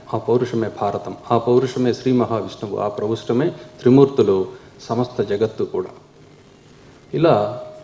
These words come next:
తమ జీవిత కాలంలో ఎవరెవరు ఏమేమి సాధించారో దాన్ని పౌరుషం అంటారు. దానితోటి వాళ్ళని గుర్తిస్తాం మనం.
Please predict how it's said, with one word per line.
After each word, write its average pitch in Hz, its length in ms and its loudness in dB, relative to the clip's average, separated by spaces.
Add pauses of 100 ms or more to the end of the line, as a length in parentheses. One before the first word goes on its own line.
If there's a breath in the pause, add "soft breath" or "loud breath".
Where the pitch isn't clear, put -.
(880)
తమ 131 160 2
జీవిత 151 260 2
కాలంలో 135 720 0 (440)
ఎవరెవరు 147 400 6
ఏమేమి 131 360 4
సాధించారో 117 720 0 (220)
దాన్ని 113 220 -4
పౌరుషం 117 480 -4
అంటారు. - 340 -8 (1300 loud breath)
దానితోటి 160 500 4
వాళ్ళని 139 280 4
గుర్తిస్తాం 113 520 -6
మనం. - 200 -16